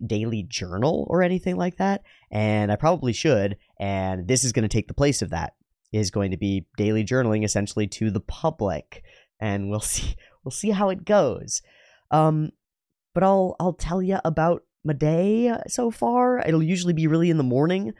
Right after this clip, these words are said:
Um, maybe I'll tell you about the previous day or anything I've been thinking about or, you know, whatever. Whatever. Um, and we'll, we'll just sort of go from there,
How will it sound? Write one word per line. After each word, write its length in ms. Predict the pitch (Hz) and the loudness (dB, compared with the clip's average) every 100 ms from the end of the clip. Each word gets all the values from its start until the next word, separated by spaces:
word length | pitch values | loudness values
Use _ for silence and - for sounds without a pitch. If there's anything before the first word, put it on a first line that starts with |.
| - _ - | -18 _ -2
Um, 480 | 120 110 107 104 104 | 2 2 2 0 -2
maybe 160 | 117 107 | -2 -2
I'll 60 | |
tell 120 | 101 104 | 0 -2
you 60 | |
about 160 | 92 - | -2 -4
the 40 | |
previous 320 | - 135 123 | -2 -2 -2
day 200 | - 127 | 2 2
or 40 | 107 | 2
anything 240 | 101 107 | -2 -6
I've 80 | 95 | -8
been 120 | 101 | -8
thinking 380 | - 131 - 135 | -6 -6 -4 -4
about 320 | 117 123 120 | 2 2 4
or, 220 | 98 90 - - _ - | 2 -2 -6 -20 _ -8
you 80 | 98 | -6
know, 200 | 82 95 _ _ _ _ _ - | -6 -8 _ _ _ _ _ -2
whatever. 460 | 247 320 123 - - _ _ _ _ _ _ _ _ _ _ - | 0 2 0 -4 -12 _ _ _ _ _ _ _ _ _ _ -6
Whatever. 400 | 151 151 - - _ _ _ _ _ _ - | -4 -4 -6 -16 _ _ _ _ _ _ -4
Um, 560 | 107 107 98 101 92 90 _ _ - | 0 2 2 0 -4 -8 _ _ -4
and 460 | 110 107 101 101 - | 0 0 0 -2 -2
we'll, 380 | 117 113 107 113 | 0 2 2 0
we'll 140 | 123 131 | -4 -4
just 260 | 139 - | -4 -6
sort 200 | - 165 | -4 -2
of 180 | 151 131 | -2 -2
go 200 | 131 131 | 0 0
from 360 | 131 127 113 104 | 0 -2 -2 0
there, 460 | 107 98 95 98 | 2 2 -2 -6